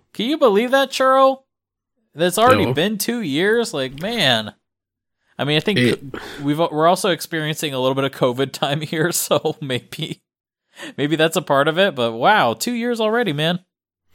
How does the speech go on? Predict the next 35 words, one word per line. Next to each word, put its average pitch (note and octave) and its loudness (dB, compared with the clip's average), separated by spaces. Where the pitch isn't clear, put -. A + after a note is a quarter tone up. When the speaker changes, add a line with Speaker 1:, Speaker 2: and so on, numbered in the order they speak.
Speaker 2:
It's - -6
very D3+ 0
strange E3 0
because A2+ -4
I A#2 -2
remember C3+ 4
when B2+ 2
we A#2+ 2
were A#2+ 2
counting A#2+ 0
the G#2+ 0
days A2+ 0
down F#2+ -2
for G2 -2
it. G2 -4
Speaker 1:
Yeah. G#2+ 0
Speaker 2:
And F#2 -6
now A#2+ 2
it's - -4
two C3 -4
years B2+ 2
after. C#3 -2
It's G#2+ -8
like, G#2 -6
we D3 0
are D#3+ 4
now A#2+ 0
in C#3+ 2
a C#3+ 4
post A#2 -6
Kingdom A#2+ -2
Hearts G2+ -4
three - -4
world. C3 -2
Speaker 1:
Yeah. A2 2